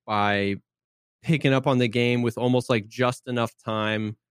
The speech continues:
to kind of have enough info to become authority on the game before it blew up with drops and stuff like that. So I, I feel super lucky that I was able to come in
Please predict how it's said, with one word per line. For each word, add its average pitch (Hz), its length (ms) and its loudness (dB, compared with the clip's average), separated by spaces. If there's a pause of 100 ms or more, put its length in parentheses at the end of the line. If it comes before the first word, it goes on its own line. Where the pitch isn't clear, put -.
(320)
to 143 80 -2
kind 123 540 2
of 117 160 2
have 117 260 0
enough 117 300 -4
info 117 440 -4
to 113 160 -10
become 117 300 -2
authority 117 400 0
on 113 160 -2
the 110 60 -4
game 110 340 -2
before 107 600 0
it 104 200 -2 (120)
blew 110 220 2
up 107 240 2
with 107 200 0 (360)
drops 120 360 0
and 107 80 -6
stuff 104 260 -8
like 98 200 -10
that. 95 240 -6 (300)
So 156 100 0
I, 143 300 4 (160)
I 143 40 2
feel 143 220 2
super 175 380 0
lucky 147 280 0
that 131 120 4
I 131 80 4
was 123 120 0
able 127 180 0
to 117 40 0
come 135 320 0
in 127 380 2